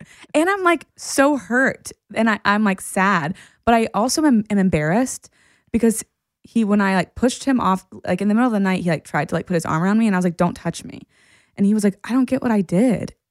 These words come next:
Speaker 2: And I was so embarrassed to tell him. I felt, like, some shame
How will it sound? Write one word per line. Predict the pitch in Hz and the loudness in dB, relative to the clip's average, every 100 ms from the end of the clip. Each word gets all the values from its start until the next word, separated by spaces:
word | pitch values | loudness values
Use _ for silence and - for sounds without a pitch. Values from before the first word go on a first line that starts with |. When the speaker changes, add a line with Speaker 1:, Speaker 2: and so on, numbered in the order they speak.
| - | -6
Speaker 2:
And | 175 | -2
I | 170 180 - _ _ | 0 0 -4 _ _
was | 247 220 - | 0 0 -4
so | - 262 269 | -4 2 2
embarrassed | 320 254 196 311 320 277 - - - _ _ | 2 0 0 2 0 0 -4 -12 -20 _ _
to | - | -6
tell | 196 220 349 | -2 0 0
him. | 392 214 190 | 0 0 0
I | 233 | -2
felt, | 208 226 | -2 0
like, | - 208 _ _ _ | 0 -2 _ _ _
some | - 233 226 | -4 0 2
shame | - - 196 180 240 294 | 0 -2 0 2 0 0